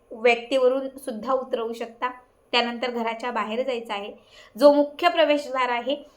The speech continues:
म्हणजे मुख्य दरवाजा, त्या मुख्य दरवाजावरून देखील सात वेळा तुम्हाला असं हे उतरवून घ्यायचं आहे.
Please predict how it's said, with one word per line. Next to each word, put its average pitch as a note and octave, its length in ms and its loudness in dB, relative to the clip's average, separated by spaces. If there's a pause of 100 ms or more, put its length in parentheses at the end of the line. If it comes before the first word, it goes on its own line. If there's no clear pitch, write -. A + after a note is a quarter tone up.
(120)
म्हणजे A3+ 160 0
मुख्य B3 360 -2
दरवाजा, A3 400 -2
त्या C4 140 -6
मुख्य - 340 -2
दरवाजावरून B3+ 640 0
देखील C4+ 260 -8
सात C4 400 0
वेळा B3 160 -2
तुम्हाला A#3+ 380 -8
असं A#3 180 -6
हे A#3 120 -6
उतरवून A#3+ 480 -6
घ्यायचं A#3+ 400 -8
आहे. A3 220 -6